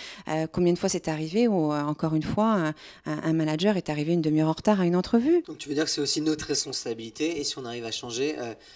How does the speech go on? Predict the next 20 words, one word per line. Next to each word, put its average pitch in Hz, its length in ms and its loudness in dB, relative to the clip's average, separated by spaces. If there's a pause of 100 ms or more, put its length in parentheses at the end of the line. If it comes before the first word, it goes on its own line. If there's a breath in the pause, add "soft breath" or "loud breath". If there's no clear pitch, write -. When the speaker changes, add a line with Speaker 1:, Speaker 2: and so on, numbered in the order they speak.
(200 soft breath)
Speaker 2:
mais 135 100 -4
comment 214 240 -2
tu, - 280 -8
alors, 127 280 -4 (120)
du 135 220 -14
coup, 160 260 -4
toi, 127 140 -8
tu, 120 220 -10
tu - 100 -20
parles 120 220 -10
de 110 60 -4
la 104 180 -6
bienveillance, 107 640 -8
mais 120 80 -10
comment 160 240 -8
tu - 160 -10
l'inculques, 123 640 -10
comment 135 180 -8
tu 135 160 -14
le, 104 320 -4